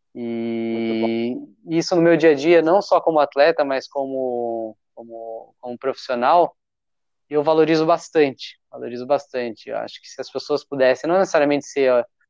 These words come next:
Speaker 1: serem ótimas em tudo, né, mas pelo menos pegar um pouquinho do que o, de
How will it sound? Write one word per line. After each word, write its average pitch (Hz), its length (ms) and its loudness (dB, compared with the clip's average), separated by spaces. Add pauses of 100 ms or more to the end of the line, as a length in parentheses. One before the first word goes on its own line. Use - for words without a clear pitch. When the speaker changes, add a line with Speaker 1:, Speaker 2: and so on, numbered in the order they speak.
(140)
Speaker 1:
serem 147 260 2
ótimas 147 520 0
em 131 120 -2
tudo, 170 400 -6
né, 143 260 -8
mas 139 220 -10
pelo 156 180 -4
menos 160 300 -4
pegar 170 240 2
um 170 60 0
pouquinho 190 480 -4
do 190 100 -4
que 190 140 -6
o, 180 100 -2
de - 400 -20